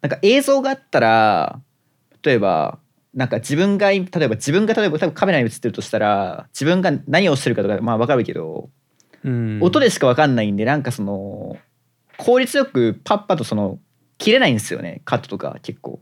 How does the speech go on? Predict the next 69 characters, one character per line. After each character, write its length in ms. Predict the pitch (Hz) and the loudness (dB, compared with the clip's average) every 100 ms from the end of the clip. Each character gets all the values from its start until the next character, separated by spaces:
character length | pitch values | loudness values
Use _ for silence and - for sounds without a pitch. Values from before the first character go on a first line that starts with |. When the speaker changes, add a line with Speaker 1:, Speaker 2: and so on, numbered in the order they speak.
| _ | _
Speaker 2:
う 80 | 135 | -4
ん。 580 | 127 113 104 95 90 92 | -2 -2 -2 -4 -8 -6
Speaker 1:
耳 220 | 131 180 | 0 2
で 100 | 240 | 2
聞 100 | 147 | 0
か 80 | 147 | 2
な 60 | 127 | 2
い 40 | |
と 80 | 110 | 2
分 80 | 107 | 2
か 100 | 135 | 2
ん 80 | 110 | 2
な 80 | |
い 60 | 98 | -2
ん 40 | |
で、 100 | - | -6
そ 140 | - - | -6 -2
こ 100 | 190 | 0
は 100 | 190 | 0
結 200 | 196 - | -2 -4
構、 160 | - 98 | -2 0
Speaker 2:
う 40 | |
ん。 340 | - 90 92 98 | 2 0 -4 -4
Speaker 1:
ま 220 | 120 113 | 0 2
あ、 40 | |
め 140 | 110 131 | 2 2
ん 80 | 147 | 2
ど 100 | 156 | 0
く 60 | |
さ 120 | - | 0
い 100 | 139 | 0
と 60 | 127 | 0
い 40 | |
う 40 | 101 | -2
か 80 | 113 | -2
大 140 | 110 | -2
変 160 | 107 101 | -2 -4
と 80 | |
い 40 | 92 | -8
う 40 | |
か 240 | - - - - | -8 -10 -12 -4
感 180 | 135 120 | 0 2
じ 80 | 110 | 2
は 40 | |
あ 20 | |
り 60 | 107 | 0
ま 80 | 110 | -4
す 100 | - | -4
よ 120 | 117 | -4
ね。 60 | |
Speaker 2:
そ 40 | - | -4
う 20 | |
で 80 | - | -10
す 100 | - | -18
ね。 120 | - - _ _ | -20 -20 _ _
Speaker 1:
は 180 | - 104 | -4 -2
い。 60 | |
Speaker 2:
う 20 | |
ん。 460 | 101 95 87 85 107 - _ _ _ _ _ _ _ _ _ | -2 -4 -6 -12 -16 -20 _ _ _ _ _ _ _ _ _
そ 140 | - - | -14 -14
う 80 | - | -14
で 100 | - | -14
す 120 | - | -12
ね。 200 | 135 143 _ _ _ _ _ _ _ _ _ _ _ _ _ _ _ _ _ _ _ _ _ _ - | -12 -14 _ _ _ _ _ _ _ _ _ _ _ _ _ _ _ _ _ _ _ _ _ _ -8
で、 80 | 175 | -4
ま 400 | 151 107 - - | -2 -2 -4 -14
あ、 0 | _ _ _ _ _ _ - | _ _ _ _ _ _ -2
こ 120 | 160 | 0
の、 300 | 110 78 | 2 0